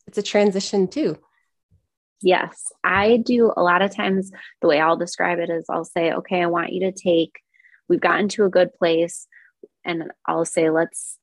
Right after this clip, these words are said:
Speaker 2: I, sometimes I'll present it as four, six, eight weeks and kind of see what their facial expression looks like. 'Cause sometimes they're like, "I think I must be, like, a comfort item." And they're like, "Oh gosh,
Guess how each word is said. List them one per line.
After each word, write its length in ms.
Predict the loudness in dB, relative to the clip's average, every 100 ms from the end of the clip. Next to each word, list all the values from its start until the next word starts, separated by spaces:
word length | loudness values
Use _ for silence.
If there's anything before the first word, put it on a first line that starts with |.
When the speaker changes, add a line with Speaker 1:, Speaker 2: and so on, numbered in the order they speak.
| _
Speaker 2:
I, 80 | -2
sometimes 500 | 2 0 0 0 0
I'll 120 | -2
present 500 | -2 -4 -2 -4 0
it 140 | 0
as 340 | 0 -2 -6 -14 _
four, 260 | 2 4 4
six, 460 | 2 -2 -2 -4 -10
eight 260 | -4 -2 -2
weeks 520 | 0 2 2 0 -8
and 180 | -6 -6
kind 200 | -4 -4
of 100 | -4
see 180 | -2 2
what 160 | 2 2
their 200 | -4 -2
facial 320 | -6 -2 -2
expression 560 | -2 0 -2 0 -2 -2
looks 220 | -4 -2
like. 240 | 0 0
'Cause 180 | 0 -4
sometimes 460 | -4 -4 -2 -4 -2
they're 220 | -2 0
like, 300 | 0 -4 -6 -10 _ _ _ _ _ _ -8
"I 80 |
think 220 | -2 -2 0
I 100 | 0
must 280 | 0 -2 0
be, 100 | 0
like, 180 | 0
a 60 | -4
comfort 540 | -8 -6 -4 0 0 2
item." 540 | 2 4 2 2 -2 _ -20 -20 _
And 80 | -4
they're 140 | -2
like, 220 | 0 -2 0
"Oh 140 | -2
gosh, 600 | 0 0 -2 -6 -12 -14